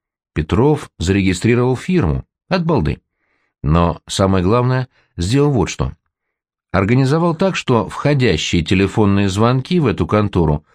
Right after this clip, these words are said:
будут платными и стоить неимоверно дорого для звонившего туда. Дальше Игорёк нанял десятка-полтора пенсионеров, детей, инвалидов и студентов,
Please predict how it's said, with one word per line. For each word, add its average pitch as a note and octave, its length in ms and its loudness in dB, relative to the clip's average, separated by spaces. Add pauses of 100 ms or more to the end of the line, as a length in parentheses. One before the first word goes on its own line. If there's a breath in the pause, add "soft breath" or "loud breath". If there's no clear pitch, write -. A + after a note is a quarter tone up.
(200 soft breath)
будут F3 380 -2
платными F2 640 0 (800)
и A2+ 140 0
стоить F#3+ 580 -2 (320 soft breath)
неимоверно F3 680 2
дорого G2+ 680 2 (200)
для A#2 160 2
звонившего G#2+ 600 0
туда. D2 340 -2 (600)
Дальше F2+ 520 -2
Игорёк F#2 280 0
нанял A2 380 0 (240 soft breath)
десятка-полтора G#2+ 920 0
пенсионеров, F#2+ 880 0
детей, E2+ 400 0
инвалидов G#2 480 0
и A2 40 2
студентов, D#3+ 580 -2